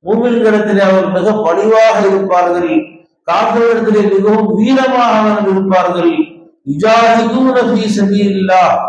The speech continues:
அல்லாஹ்வுடைய பாதையிலே கடும் முயற்சி செய்வார்கள். வலா யகாஃபூன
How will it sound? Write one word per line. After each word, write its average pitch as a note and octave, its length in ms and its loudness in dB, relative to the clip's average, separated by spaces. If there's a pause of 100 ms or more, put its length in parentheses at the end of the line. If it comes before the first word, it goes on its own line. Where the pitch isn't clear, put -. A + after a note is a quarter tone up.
(340)
அல்லாஹ்வுடைய A3+ 540 2 (120)
பாதையிலே G#3+ 400 0 (120)
கடும் C4+ 360 0
முயற்சி B3 480 0
செய்வார்கள். F#3+ 600 0 (560)
வலா F#3 220 0 (120)
யகாஃபூன G#3 760 0